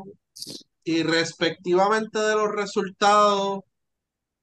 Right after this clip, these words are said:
y respectivamente, ¿no? De, de lo que se hizo, de lo que no se hizo, que esto, que lo otro.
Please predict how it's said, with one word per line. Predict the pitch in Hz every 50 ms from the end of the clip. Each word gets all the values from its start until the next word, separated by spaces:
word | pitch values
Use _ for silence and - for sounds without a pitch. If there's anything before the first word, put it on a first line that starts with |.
| _ _ _ _ -
y | 160 151
respectivamente, | 147 147 143 139 - 156 147 147 - 156 156 165 175 180 180 185 185 180
¿no? | 180 185 185
De, | 180 170
de | 165 156 151
lo | 151 147 143
que | 151 143 143 139 139 139 139 139 139 135 135
se | 135 - 143 135
hizo, | 139 151 180 190 185 - 190 180 170 165
de | 165 160
lo | 156 160
que | 156 156 151 151 156 156
no | 156 160
se | - 175 165 165 165
hizo, | 180 180 185 185 180 175 180 170 160
que | 165 160
esto, | - - 180
que | 175 180
lo | 180 185
otro. | 202 214 208 196 185 175 175 175 175